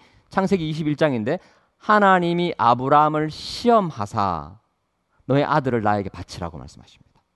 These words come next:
그 시험에 합격할 때 믿음의 조상이라는 그 놀라운 칭호를 수여받게 되고, 본격적으로 이제 아브라함이 이스라엘 백성들의 믿음의 조상으로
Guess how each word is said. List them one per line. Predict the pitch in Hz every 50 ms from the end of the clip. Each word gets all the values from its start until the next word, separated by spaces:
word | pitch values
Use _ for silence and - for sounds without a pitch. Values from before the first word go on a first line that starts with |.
| _ _ - - - - _
그 | - 226 247 247
시험에 | - - 277 269 254 240 240 226
합격할 | 220 - - 285 - - - 302 254 214 170 123
때 | - 160 180 160 104 - - - - - - - - -
믿음의 | 139 170 220 220 214 254 226 220 214 190
조상이라는 | - - 143 143 - - 156 175 180 185 180 156 143 127 117 110 113 156 240 277 302 294 262 - _ _ _ _
그 | - 170
놀라운 | 151 151 180 226 262 262 277 285 277 262 214 139 98 92 _ _ _
칭호를 | _ - - - 208 190 190 170 143 143 156 170
수여받게 | - - - - - 202 196 196 165 170 - - 117
되고, | 101 98 87 87 120 180 233 277 330 370 - _ _ _ _ _ _ _ _ _ _ _ _
본격적으로 | - 196 226 214 254 226 - - 147 113 113 101 90 92 139 214 262 - - - _ _ _
이제 | 92 117 120 -
아브라함이 | - - 151 143 147 165 175 170 175 175 170 156 127 98 90 _ _ _ _ _ _ _ _ _ _ _ _
이스라엘 | - 143 151 - - 190 185 190 202 185
백성들의 | 151 143 - - 139 135 117 110 107 127 175 214 220
믿음의 | 147 143 165 151 160 151 143 127
조상으로 | - 113 101 135 139 135 123 101 87 90 90 107 170 220 262 294